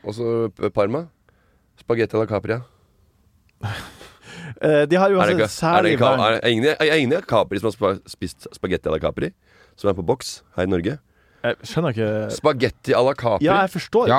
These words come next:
Speaker 2: ordene,
Speaker 3: men det
Speaker 2: men
Speaker 3: er
Speaker 2: jeg
Speaker 3: jo
Speaker 2: forstår
Speaker 3: en
Speaker 2: ikke
Speaker 3: rett
Speaker 2: poenget
Speaker 3: fra,
Speaker 2: ditt.
Speaker 3: det er jo akkurat samme dag som
Speaker 1: Er det noe så,
Speaker 3: spagetti
Speaker 1: er det noe
Speaker 3: bolognese.
Speaker 1: så fredag? Får du ikke lov til å lage, eh, Findus lager jo sånne hermeti-, hermetiske bokser med spagetti à la Capri. Har ikke de lov
Speaker 2: Det
Speaker 1: til det,
Speaker 2: regner
Speaker 1: eller?
Speaker 2: jeg med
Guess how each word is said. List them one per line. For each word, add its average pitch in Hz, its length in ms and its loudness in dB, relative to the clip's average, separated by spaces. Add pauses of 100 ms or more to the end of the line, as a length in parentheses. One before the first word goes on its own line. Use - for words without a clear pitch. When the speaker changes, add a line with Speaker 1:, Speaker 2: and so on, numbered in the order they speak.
Speaker 2:
ordene, 254 160 4
Speaker 3:
men - 20 2
det 151 140 4
Speaker 2:
men - 20 4
Speaker 3:
er 196 140 4
Speaker 2:
jeg 180 80 0
Speaker 3:
jo 156 80 4
Speaker 2:
forstår 147 160 2
Speaker 3:
en 151 80 0
Speaker 2:
ikke 185 80 4
Speaker 3:
rett 139 160 0
Speaker 2:
poenget 190 260 0
Speaker 3:
fra, 147 140 0
Speaker 2:
ditt. 202 80 -4
Speaker 3:
det 220 80 0
er 226 80 0
jo 208 80 0
akkurat 202 260 -6
samme 180 220 -4
dag 185 160 -4
som 214 100 0
Speaker 1:
Er - 60 2
det 123 100 2
noe 123 60 4
så, 196 80 4
Speaker 3:
spagetti 190 160 0
Speaker 1:
er - 100 -6
det - 0 -
noe 175 140 0
Speaker 3:
bolognese. 123 340 2
Speaker 1:
så 117 80 4
fredag? 120 320 2
Får - 80 0
du 127 80 2
ikke 123 160 -4
lov 107 160 0
til 120 60 0
å 110 80 4
lage, 113 240 4
eh, 113 680 2 (160)
Findus 113 320 -2
lager 131 160 0
jo 113 80 2
sånne 107 160 -2
hermeti-, 107 320 -2
hermetiske 101 480 0
bokser 95 240 -4
med 92 80 -6
spagetti 95 300 -4
à - 20 2
la 95 80 0
Capri. 98 240 -2
Har 110 80 -6
ikke 101 80 -6
de 101 80 -2
lov 165 80 2
Speaker 2:
Det 190 40 4
Speaker 1:
til 202 40 2
det, 180 80 2
Speaker 2:
regner 190 160 0
Speaker 1:
eller? 180 60 2
Speaker 2:
jeg 139 100 0
med 139 160 0